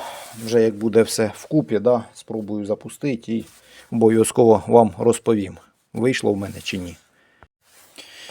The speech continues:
Так, ну що, любі друзі та гості каналу, все,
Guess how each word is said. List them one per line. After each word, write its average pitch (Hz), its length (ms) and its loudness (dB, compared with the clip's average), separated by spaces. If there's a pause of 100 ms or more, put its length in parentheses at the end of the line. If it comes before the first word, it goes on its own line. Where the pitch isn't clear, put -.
(220)
Так, 147 300 0
ну 196 120 -4
що, 180 320 4 (100)
любі 147 280 0
друзі 131 480 -2 (100)
та 135 100 -4
гості 117 360 -10
каналу, 110 540 -8 (280)
все, 147 300 -6